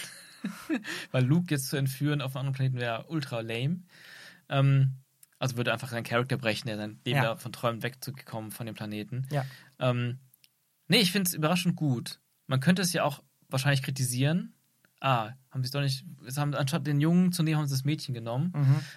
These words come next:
Speaker 1: Aber ich fand, ich find, für mich funktioniert das und es passt besser zu Leia auch.
Speaker 2: Wie plausibel findest du denn überhaupt den Move von der Inquisitorin, dass sie in den Archiven wohl rausgefunden hat, dass Bail Organa und Obi-Wan mal richtig Buddies waren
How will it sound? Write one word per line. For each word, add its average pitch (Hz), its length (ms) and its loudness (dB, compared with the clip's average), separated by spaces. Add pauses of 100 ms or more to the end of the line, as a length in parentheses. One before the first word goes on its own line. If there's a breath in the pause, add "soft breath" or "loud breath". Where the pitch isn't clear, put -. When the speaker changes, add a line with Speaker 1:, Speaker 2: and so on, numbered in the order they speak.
(140 loud breath)
Speaker 1:
Aber 123 140 4
ich 131 100 4
fand, 165 180 0
ich 135 100 -8
find, 175 180 2
für 170 100 0
mich 165 160 2
funktioniert 156 340 0
das 139 140 2
und 131 240 -4
es - 140 -10
passt - 360 -2
besser 135 300 0
zu - 140 -8
Leia 110 360 -2
auch. 160 320 -4 (240)
Speaker 2:
Wie 208 120 0
plausibel 226 400 2
findest 226 320 -2
du - 40 -4
denn 170 120 0
überhaupt 165 720 -2 (100)
den 156 240 0
Move 175 240 2
von 180 240 -4
der 156 80 -4
Inquisitorin, 170 960 -2 (480 loud breath)
dass 156 280 -2
sie 151 260 2
in 147 140 -2
den 143 120 4
Archiven 185 680 0
wohl 147 100 4
rausgefunden 165 840 0
hat, 170 200 -2
dass 131 220 0
Bail 143 220 4
Organa 131 500 4
und 147 120 0
Obi-Wan 139 520 2
mal 127 160 2
richtig 135 320 -4
Buddies - 420 -6
waren 262 240 0